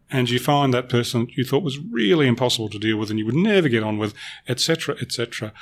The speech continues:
suddenly softens, suddenly is more interested in talking to you, somebody become-, suddenly becomes more rational and,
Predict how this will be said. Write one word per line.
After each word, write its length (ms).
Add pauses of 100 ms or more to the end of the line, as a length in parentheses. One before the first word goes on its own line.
(140)
suddenly 400
softens, 640
suddenly 760
is 160
more 180
interested 260
in 80
talking 320
to 100
you, 120 (280)
somebody 400
become-, 360
suddenly 300
becomes 400
more 160
rational 560
and, 320